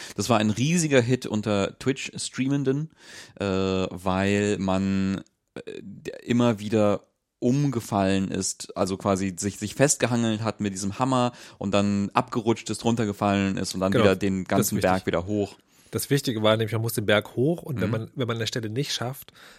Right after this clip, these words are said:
Speaker 2: war es nicht nur so, dass man die Stelle nicht schafft, sondern manchmal sehr weit wieder runterfällt.
Speaker 1: Genau.
Speaker 2: Das ist sogar ein eigenes kleines Genre geworden. Also es gab sozusagen dieses, ich muss irgendwo
Speaker 1: Mhm.
Speaker 2: hochklettern, das genau, da gab's zum Beispiel auch einen, einen Fortnite-Mod zum Beispiel.
Speaker 1: Ja, ja, ja, ja.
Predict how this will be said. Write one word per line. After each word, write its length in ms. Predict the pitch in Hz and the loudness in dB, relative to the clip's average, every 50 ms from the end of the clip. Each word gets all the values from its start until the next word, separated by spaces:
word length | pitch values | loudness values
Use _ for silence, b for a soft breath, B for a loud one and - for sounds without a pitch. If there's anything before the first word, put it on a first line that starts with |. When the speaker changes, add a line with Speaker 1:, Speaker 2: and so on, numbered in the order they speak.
| B B - | B B -4
Speaker 2:
war 100 | 120 110 | -4 -4
es 120 | - - | -2 -4
nicht 120 | 131 123 127 | -8 -6 -4
nur 80 | 120 | -4
so, 60 | 110 | -4
dass 80 | 104 90 | -4 -4
man 100 | 110 104 | -4 -6
die 80 | 98 92 | -6 -6
Stelle 280 | - - 135 143 131 | -4 -2 0 0 0
nicht 200 | 113 110 113 - | -2 -4 -6 -6
schafft, 340 | - - 127 135 - - - | -4 -4 -4 -6 -6 -8 0
sondern 500 | - 110 127 139 139 135 135 135 131 123 b b b b b b b b b b _ _ _ _ _ _ | 2 4 6 8 8 8 6 6 2 -6 b b b b b b b b b b _ _ _ _ _ _
manchmal 540 | - 180 151 135 143 135 - - 127 117 107 | -14 -2 2 2 2 2 4 2 2 2 2
sehr 380 | 104 107 123 131 131 127 113 113 | 2 6 8 8 8 8 8 6
weit 320 | 107 104 104 101 - 101 | 4 4 4 2 -2 -6
wieder 160 | 104 98 98 | -8 -6 -6
runterfällt. 640 | 92 90 107 120 - 147 151 - - 76 76 80 - | -6 -4 -6 -6 -6 -6 -8 -6 -6 -2 -2 -2 -2
Speaker 1:
Genau. 160 | - - - B B B B B B | -4 -10 -12 B B B B B B
Speaker 2:
Das 160 | - 107 - | -2 0 0
ist 100 | 175 - | 4 4
sogar 220 | 220 202 180 160 160 | 4 6 6 6 6
ein 120 | 143 - | 4 4
eigenes 300 | 120 135 151 165 165 - | 2 2 2 2 0 0
kleines 260 | - 156 147 131 113 | 0 0 2 2 2
Genre 320 | 113 120 151 175 202 208 202 | 2 0 0 0 0 -2 -4
geworden. 400 | 185 180 185 185 196 202 196 147 | -2 -2 -2 -2 -2 -2 -2 -4
Also 80 | 120 117 | -4 -6
es 80 | - | -2
gab 220 | - 120 127 - - | 0 0 0 0 -2
sozusagen 320 | 139 127 - 123 120 120 | -4 2 2 2 2 2
dieses, 160 | 120 117 117 | -2 -4 -6
ich 160 | 123 120 - | -6 -6 -4
muss 160 | 147 147 - - | -4 -4 -2 -2
irgendwo 240 | 139 123 117 120 | -2 -2 0 0
Speaker 1:
Mhm. 180 | 107 120 147 160 | 4 4 4 4
Speaker 2:
hochklettern, 240 | 175 185 170 165 - | 4 0 -2 -4 -2
das 160 | 131 123 - | -6 -6 -6
genau, 180 | - 120 117 123 | -4 -2 -2 0
da 120 | 117 107 | -2 0
gab's 240 | - 107 113 - - | 0 0 0 0 -4
zum 80 | 117 | -4
Beispiel 200 | 110 104 - - | -4 -4 -4 -6
auch 100 | - - | -8 -6
einen, 380 | 113 110 107 104 104 107 107 107 | -6 -6 -4 -4 -6 -6 -6 -6
einen 120 | 107 101 | -6 -8
Fortnite-Mod 800 | - - - 123 143 - - 160 170 165 165 156 160 170 165 - | -8 -6 -4 -4 -4 -2 -2 -4 -4 -2 -4 -4 -4 -4 -4 -8
zum 140 | - 156 151 | -10 -8 -8
Beispiel. 260 | 151 156 160 196 196 | -8 -6 -2 0 2
Speaker 1:
Ja, 120 | 147 98 87 | 2 2 2
ja, 100 | 85 90 | 0 -2
ja, 80 | 85 85 | -4 -6
ja. 80 | 85 | -8